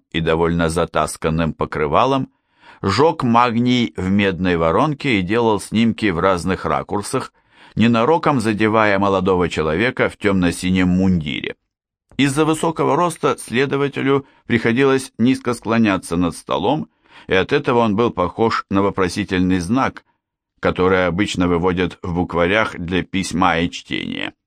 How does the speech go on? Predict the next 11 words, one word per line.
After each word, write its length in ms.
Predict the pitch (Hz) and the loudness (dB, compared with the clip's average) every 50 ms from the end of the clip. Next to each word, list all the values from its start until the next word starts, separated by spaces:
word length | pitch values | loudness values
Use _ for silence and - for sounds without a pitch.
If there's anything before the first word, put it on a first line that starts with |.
| _ _ _ _ _ _ _ _ - | _ _ _ _ _ _ _ _ 0
Леечкин 880 | 117 117 120 120 117 113 113 113 113 117 - - - 147 147 147 - - _ _ - | 2 2 4 4 2 2 2 0 -2 -4 -8 -8 -2 0 0 0 0 -4 _ _ -12
Цезарь 520 | - - 120 117 113 107 120 117 117 - - | -2 2 2 2 2 2 2 0 0 -2 -4
Аполлинарич 880 | - - - - 101 101 101 98 101 98 95 95 98 101 - - - _ _ _ _ _ - | -6 -4 -2 0 0 0 0 2 2 2 2 0 -2 -4 -8 -12 -16 _ _ _ _ _ -14
служил 520 | - - 123 143 143 151 202 226 220 - - | -4 0 2 2 2 2 0 0 -2 -2 -6
судебным 640 | - - 143 139 117 120 156 151 135 131 131 127 113 | -8 -4 -2 -2 0 2 2 2 2 2 2 2 0
следователем 800 | - - 117 123 120 117 117 110 110 101 113 107 107 110 110 - | -2 -2 -2 0 2 2 2 0 0 0 0 0 2 2 0 -2
второго 540 | _ - - - 98 98 95 98 90 87 82 | _ -14 -6 0 2 2 4 2 2 2 0
участка 640 | 82 80 76 - 101 95 92 - _ - - 87 85 - _ _ _ _ _ _ | 0 -2 0 0 0 0 0 -2 _ -4 -2 -2 -2 -4 _ _ _ _ _ _
Ставропольского 920 | - - - 104 95 95 95 87 80 98 92 85 82 - - 85 82 80 78 | -12 -2 0 2 4 4 2 2 2 0 0 0 -2 -2 -2 0 0 0 0
окружного 560 | 76 - 87 82 78 87 90 82 78 76 71 | 0 -2 -2 -2 -2 -2 -2 -2 -2 -2 -4
суда 420 | - - 62 62 69 85 120 147 | -6 -8 -10 -4 0 0 0 0